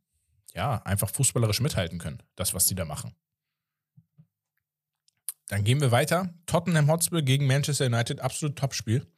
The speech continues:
Absolutes Topspiel. Wir hatten nämlich zwei Abendspiele. Einmal achtzehn dreißig, Tottenham gegen Manchester United und danach noch Man City gegen Newcastle. Tottenham gewinnt. Überraschend, ja.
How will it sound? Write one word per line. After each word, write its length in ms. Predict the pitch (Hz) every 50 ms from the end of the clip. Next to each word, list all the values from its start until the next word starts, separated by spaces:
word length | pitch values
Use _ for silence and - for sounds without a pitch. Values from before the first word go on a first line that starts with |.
| _ - - - - - - - _
Absolutes 580 | - 104 98 - - 123 117 139 - - 101 -
Topspiel. 360 | - 101 95 - - 123 113
Wir 60 | 113
hatten 120 | 117 - 113
nämlich 200 | 107 107 95 -
zwei 480 | - - - 107 110 143 139 135 - -
Abendspiele. 680 | - 101 107 113 110 98 - - - 107 104 127 160 170 - _ _
Einmal 300 | - 104 117 117 113 113
achtzehn 340 | - 107 - - - 120 107
dreißig, 460 | 98 101 107 127 - 180 165 - - - - - _ -
Tottenham 380 | - 104 101 107 104 101 98
gegen 160 | 95 92 90
Manchester 380 | 92 95 107 - 107 107 - 90
United 480 | 82 90 101 113 - 135 123 - - -
und 120 | 101 95
danach 280 | 95 90 92 95 98 104
noch 200 | 98 95 95 - - - - _ - - - _ _ _
Man 180 | - 95 101 101
City 300 | - - 120 120 - 113
gegen 260 | 110 110 101 107 107
Newcastle. 640 | 110 127 147 - 107 101 104 - 139 160 196 - - _ _ _ _ _ _ _ _ _ _ _ _ _ _ _ _ _ _ _ _ - - _ _ -
Tottenham 340 | - 131 - - 170 170 151
gewinnt. 380 | 123 113 107 131 175 190 - - - - - - - - - - _ _ _ _ _ _ _ _ _ _ _ _ _ _ _ _ _ _ _
Überraschend, 800 | - 135 147 175 170 135 147 175 170 - 226 226 220 - - - -
ja. 500 | - 120 107 110 120 143 175 202 233 254